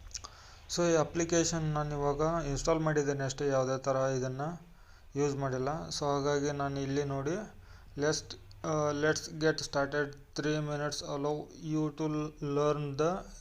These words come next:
essence of trading. So ವೀಕ್ಷಕರೇ, ಸ್ಟಾರ್ಟ್ ಮಾಡ್ತಾ ಇದ್ದೀನಿ. ನೆಕ್ಸ್ಟ್ ಕ್ಲಿಕ್ ಮಾಡ್ಕೊಳ್ಳಿ, ನೆಕ್ಸ್ಟ್ ಕ್ಲಿಕ್ ಮಾಡ್ಕೊಳ್ಳಿ. ಅದರ ಕೆಳಗಡೆ ಕೊಡುವಂಥ ನೋಟಿಫಿಕೇಷನನ್ನು ನೀವು ಓದ್ತಾ ಹೋಗಿ.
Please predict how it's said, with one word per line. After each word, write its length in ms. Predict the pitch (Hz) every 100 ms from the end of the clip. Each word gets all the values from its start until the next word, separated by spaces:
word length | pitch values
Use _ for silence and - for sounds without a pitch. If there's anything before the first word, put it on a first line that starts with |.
| 170
essence 360 | 143 156 147 - 143
of 300 | 147 - 151
trading. 300 | 135 131 123 - - - - - - -
So 60 | 165
ವೀಕ್ಷಕರೇ, 760 | 160 165 165 160 165 175 170 - - - - - 165
ಸ್ಟಾರ್ಟ್ 420 | - 147 151 147
ಮಾಡ್ತಾ 320 | 143 139 143
ಇದ್ದೀನಿ. 360 | 139 135 139 156 170 - - - - - 151
ನೆಕ್ಸ್ಟ್ 320 | 139 143 - 139
ಕ್ಲಿಕ್ 320 | 139 135 135
ಮಾಡ್ಕೊಳ್ಳಿ, 640 | 131 123 127 127 143 147 - - - - - -
ನೆಕ್ಸ್ಟ್ 320 | 135 135 - 143
ಕ್ಲಿಕ್ 240 | 139 131 135
ಮಾಡ್ಕೊಳ್ಳಿ. 600 | 127 127 131 131 143 139
ಅದರ 260 | 131 131 127
ಕೆಳಗಡೆ 540 | 135 135 135 143 147
ಕೊಡುವಂಥ 600 | 143 - 143 139 143 139
ನೋಟಿಫಿಕೇಷನನ್ನು 1000 | 143 135 135 139 139 143 143 135 135 143
ನೀವು 420 | 139 135 147 185 - - - -
ಓದ್ತಾ 260 | 131 139 143
ಹೋಗಿ. 560 | 139 127 127 160 185